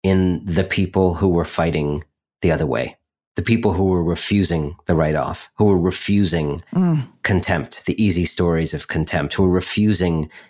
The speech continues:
Speaker 1: dismissal, the people whose idea of democracy flows from the basic notion that if you want to change things,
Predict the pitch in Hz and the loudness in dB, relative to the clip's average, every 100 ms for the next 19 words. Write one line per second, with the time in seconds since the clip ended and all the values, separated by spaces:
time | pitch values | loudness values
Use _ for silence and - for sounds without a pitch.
0 | _ 92 - 85 80 - - - - - | _ -4 -2 -2 -2 -4 -10 -12 -16 -20
1 | _ 95 - - 113 120 101 98 - 92 | _ -2 -2 -2 0 2 2 0 0 0
2 | 87 104 107 110 85 80 90 87 87 98 | 0 2 2 2 -2 -2 0 0 -2 -6
3 | - 87 85 92 _ _ _ _ - - | -6 -4 -4 -6 _ _ _ _ -8 0
4 | 120 127 127 131 - 104 92 82 95 92 | 4 4 4 2 0 0 0 2 2 0
5 | 95 92 - - 85 87 - - 85 95 | -2 -6 -10 -2 2 2 0 -2 -4 -6
6 | - - - - - 120 117 104 107 95 | -12 -4 -4 0 2 2 2 0 2 2
7 | 98 92 - 85 98 90 90 - 69 - | 0 0 -4 -2 2 2 0 -4 -6 -6
8 | - - | -10 -14